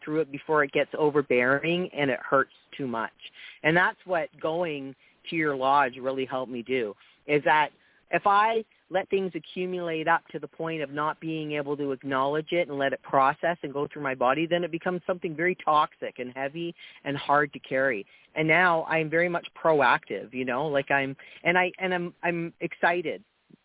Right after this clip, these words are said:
at what I have going forward and as an opportunity to grow through, right? And knowing that I have my ancestors and the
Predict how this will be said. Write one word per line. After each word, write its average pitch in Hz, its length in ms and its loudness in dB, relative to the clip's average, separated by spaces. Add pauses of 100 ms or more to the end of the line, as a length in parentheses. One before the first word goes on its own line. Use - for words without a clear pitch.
(160)
at 143 280 0
what 147 240 -2 (260)
I 143 220 -2
have 147 500 0 (120)
going 143 420 -4
forward 139 460 2 (220)
and 151 160 -4
as 147 140 -2
an 147 100 -6
opportunity 139 680 -4
to 123 80 -12
grow 127 380 0
through, 110 200 -4
right? 117 320 -2 (240)
And 165 140 2
knowing 185 380 2
that 160 120 4
I 156 80 4
have 156 420 2 (320)
my 147 500 0
ancestors 156 880 0
and 139 120 -6
the 135 60 -6